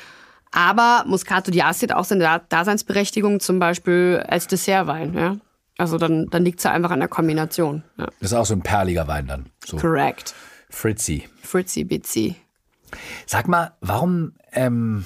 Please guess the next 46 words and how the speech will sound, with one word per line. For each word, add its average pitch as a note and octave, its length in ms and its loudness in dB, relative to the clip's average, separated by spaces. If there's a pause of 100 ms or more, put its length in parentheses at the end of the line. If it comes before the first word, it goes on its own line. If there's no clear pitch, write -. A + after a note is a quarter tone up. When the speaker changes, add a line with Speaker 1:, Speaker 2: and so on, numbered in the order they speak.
(160)
Speaker 2:
du - 80 0
hast B2+ 120 0
am D3 80 0
Anfang F3+ 360 0
ja F3+ 120 0
vom D#3+ 220 0
Burgund C#3+ 320 0
Italiens G2+ 520 0
gesprochen, - 420 -8
oder F3+ 80 2
Speaker 1:
Mhm. F3+ 160 6
Speaker 2:
wir F#2+ 60 2
haben E2 80 -2
uns E2 120 -6
darüber D#2 220 -4
unterhalten. D2+ 500 -6 (460)
Warum E3+ 440 0
wird A2+ 280 -2
denn B2+ 200 0
Piemont A2 400 0
überhaupt G2 240 -2
so F2+ 80 -4
genannt? F2 460 0 (880)
Speaker 1:
Ja, G3 260 4 (400)
wie G#3+ 160 6
im B3 140 6
Burgund A3 400 4
dreht A3 180 2
sich - 160 -4
halt G3 100 2
eben G3+ 220 4
im F#3+ 160 2
Piemont G3 420 2
auch G3 220 2
vieles A#3 420 2
um G3 280 -2
eine A3 500 2
rote F#3 440 0
Rebsorte. G#3+ 840 0 (240)
Im F3+ 180 -2
Piemont A3 600 2
ist - 340 -2
es F#3+ 160 -4
der F#3 140 2
Nebbiolo G#3 600 2
und F#3 400 -2